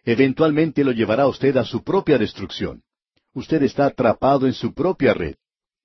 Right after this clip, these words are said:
Y el versículo diecinueve dice, "Tales son las sendas de todo el que es dado a la codicia,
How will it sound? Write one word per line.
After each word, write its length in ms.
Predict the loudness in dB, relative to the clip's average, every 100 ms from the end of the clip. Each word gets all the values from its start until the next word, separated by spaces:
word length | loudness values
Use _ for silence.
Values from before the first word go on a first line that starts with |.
| _ _ _ _ _
Y 80 | -2
el 100 | 2
versículo 480 | 2 0 -4 -4 -2
diecinueve 560 | -2 -4 -6 -4 -2 -2
dice, 380 | -4 -4 -6 _ _ _ _ _
"Tales 320 | -2 0 0 -2
son 180 | -4 -2
las 160 | -2
sendas 340 | -2 0 0 -2
de 120 | -4
todo 360 | -2 -2 0
el 80 | -2
que 140 | 0 -2
es 120 | 2
dado 240 | 0 2
a 40 | -2
la 100 | -2
codicia, 680 | -4 -4 -2 0 -2 -2